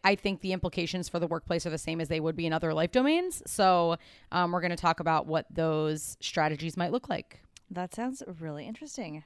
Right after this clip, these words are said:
Speaker 2: How exciting. Um,
Speaker 1: Yes.
Speaker 2: yeah, I can't wait to hear about those techniques. I'm sure I could use them.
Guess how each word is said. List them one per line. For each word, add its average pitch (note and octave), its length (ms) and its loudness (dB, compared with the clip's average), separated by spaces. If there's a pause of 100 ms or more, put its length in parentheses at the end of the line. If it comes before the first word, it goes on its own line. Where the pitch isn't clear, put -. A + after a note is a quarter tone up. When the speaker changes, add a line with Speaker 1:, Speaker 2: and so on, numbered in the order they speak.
Speaker 2:
How A3 220 -4
exciting. A4+ 600 -2 (680)
Um, G3 180 2
Speaker 1:
Yes. G#3+ 240 8
Speaker 2:
yeah, F#3+ 120 6 (100)
I F#3+ 80 -6
can't G3+ 160 -4
wait G#3 80 -6
to G#3+ 60 -8
hear G3 140 0
about F3+ 220 0
those F#3+ 200 -4
techniques. F3 500 -12
I'm E3+ 100 -10
sure E3 240 -8
I D#3 120 -4
could F3+ 160 -12
use E3 220 -10
them. G3 300 -8